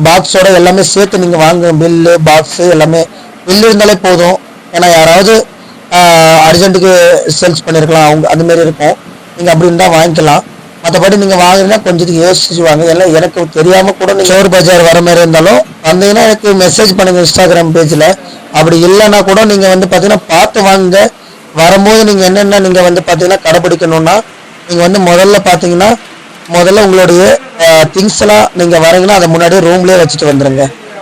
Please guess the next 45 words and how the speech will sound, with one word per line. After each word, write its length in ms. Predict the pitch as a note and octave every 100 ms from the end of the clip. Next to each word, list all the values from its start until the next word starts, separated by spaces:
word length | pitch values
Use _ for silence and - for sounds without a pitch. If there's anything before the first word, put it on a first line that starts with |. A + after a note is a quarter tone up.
| - -
மொபைல் 300 | D#3+ G3+ G3
எடுக்கணும்னா 300 | F3+ F#3 G3
ஒரு 80 | E3+
ஒரு 60 | F#3
மொபைல் 300 | E3 E3 F3
மட்டும் 260 | E3 D#3+ E3+
எடுத்து 160 | D#3+
வாங்க, 140 | D#3 F3
அமௌண்ட் 300 | D#3 E3 D#3
எதுவுமே 200 | D3 D3+
எடுத்து 200 | D#3+ D3+
வரேன். 160 | C#3+ F#3
மொபைல் 300 | D#3 F3 E3+
கூட 80 | F3 E3+
உங்க 100 | D3
கையிலே 320 | - E3 G3 G#3
வச்சிருங்க. 360 | F#3 E3+ D#3+ F3+ G#3 - - - - -
மொபைல் 220 | F3+ F3+
வந்து 140 | F3 F3+
பாத்தீங்கன்னா 300 | E3 F3+ G3
கையிலே 240 | E3+ G3 G#3+
இருக்கணும், 320 | F#3+ E3+ G3 G#3
பாக்கெட்ல 300 | D#3+ F3 E3+ E3+
கூட 80 |
வைக்க 220 | E3 D#3 D#3
கூடாது. 320 | D3 D3+ F3
ஏன்னா 120 | F#3+ E3+
உங்க 140 | E3+
மொபைலே 360 | E3+ E3 E3+ F#3
மிஸ் 240 | E3+ -
ஆகிறதுக்கு 360 | E3 D3 D#3+ C3+
வாய்ப்பு 260 | D3+ D#3
இருக்கு 180 | D3 C#3
ஹண்ட்ரட் 280 | C#3 D3+ C#3 -
பர்சன்ட். 380 | C3+ D3 E3+ - - - - -
நீங்க 160 | F3+ G3 F3
வரீங்கன்னா 400 | E3+ G#3+ G3+ A3+ B3 - - - -
ஒரு 100 | F#3+
ரெண்டு 200 | F3 F#3+
மூணு 180 | G3 G3
பேரா 240 | E3+ F#3 G3 E3+
அதிகமா 280 | E3+ F3+ F3
வாங்க. 280 | D#3 D3+ D#3 G#3+ - -
ஏன்னா 180 | F3 F#3+ F#3+
ஒரு, 120 | F3+